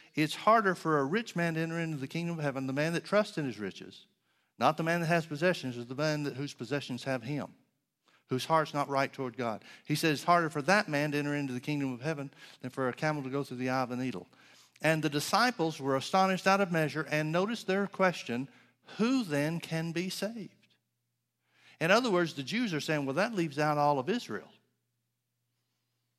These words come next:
Because all of Israel has the blessing of Abraham promise. And that promise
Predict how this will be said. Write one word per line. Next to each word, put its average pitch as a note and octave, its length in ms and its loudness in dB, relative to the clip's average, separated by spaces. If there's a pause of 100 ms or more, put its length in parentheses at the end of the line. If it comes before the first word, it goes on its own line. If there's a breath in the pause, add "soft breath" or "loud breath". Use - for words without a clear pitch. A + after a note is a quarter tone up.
(1200)
Because C#3 300 4
all E3+ 180 8
of D3+ 120 4
Israel C#3+ 580 0 (160)
has D#3 200 2
the C#3 80 0
blessing D3+ 380 0
of C#3+ 80 -2
Abraham D#3 440 0
promise. - 600 -2 (1400 loud breath)
And C3+ 180 2
that D3 180 4
promise F#3 500 4